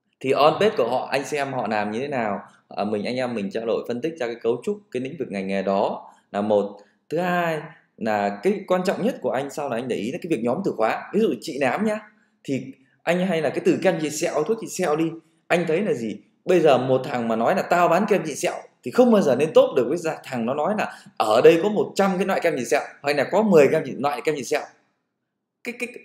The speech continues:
bản thân ở đâu Google nó xếp hạng nó dựa vào cái hành vi của người dùng. Đúng không nhỉ? Hoặc là, ờ, như này, anh, anh để ý là anh phải nên được cái cấu trúc cho em là một website, anh, quan trọng nhất là cái chỗ mà lúc anh em nhóm từ khóa ấy.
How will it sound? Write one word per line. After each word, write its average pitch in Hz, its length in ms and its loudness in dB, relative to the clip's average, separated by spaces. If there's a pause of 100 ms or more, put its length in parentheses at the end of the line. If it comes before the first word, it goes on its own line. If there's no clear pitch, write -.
bản 117 260 0
thân 214 220 2
ở 143 100 4
đâu 156 120 4
Google 180 320 2
nó 139 120 -2
xếp 254 80 0
hạng 196 240 -4
nó 190 80 -2
dựa 196 180 6
vào 139 100 0
cái 196 80 -2
hành 156 160 -2
vi 180 160 -2
của 131 80 -6
người 123 180 2
dùng. 127 180 4 (1400)
Đúng 139 160 2
không 175 80 2
nhỉ? 170 80 2 (280)
Hoặc 160 160 4 (160)
là, 123 460 0 (320)
ờ, 117 560 4 (280)
như 165 240 -4
này, 143 200 0 (220)
anh, 185 360 -2 (200)
anh 165 200 -2
để 135 100 4
ý 147 220 -2
là 139 220 -2
anh 165 180 0
phải 127 80 -4
nên 151 160 2
được 143 80 -4
cái 139 100 -8
cấu 160 180 2
trúc 254 160 -8
cho 185 100 0
em 160 280 -2
là 123 80 -2
một 117 180 0
website, 160 400 -2
anh, 156 100 -4 (220)
quan 190 160 2
trọng 185 180 2
nhất 233 120 -2
là - 60 -4
cái 160 140 -4
chỗ 226 240 2
mà 127 100 0
lúc 196 160 0
anh 170 100 -2
em 156 180 -2
nhóm 131 180 -2
từ 175 100 0
khóa 123 140 -2
ấy. 226 180 0